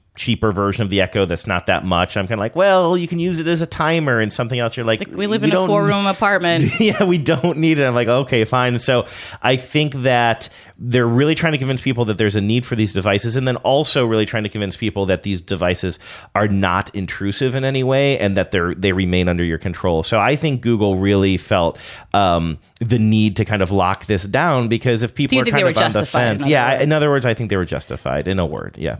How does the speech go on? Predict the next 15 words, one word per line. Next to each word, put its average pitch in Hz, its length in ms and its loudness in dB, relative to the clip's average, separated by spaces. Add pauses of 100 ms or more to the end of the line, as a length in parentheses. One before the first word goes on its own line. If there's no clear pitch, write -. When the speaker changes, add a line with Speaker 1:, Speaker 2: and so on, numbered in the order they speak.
(160)
Speaker 2:
I, 370 220 0 (760)
I 302 140 4
understand 269 520 2
your 196 100 0
reasoning, 185 340 -2
and 180 100 0
I, 175 200 2
I 185 100 0
can 208 180 -4
certainly 196 400 0
see 170 320 -2
from - 160 -14
a 156 60 -4
CorpCom 170 500 -2
perspective 151 800 -6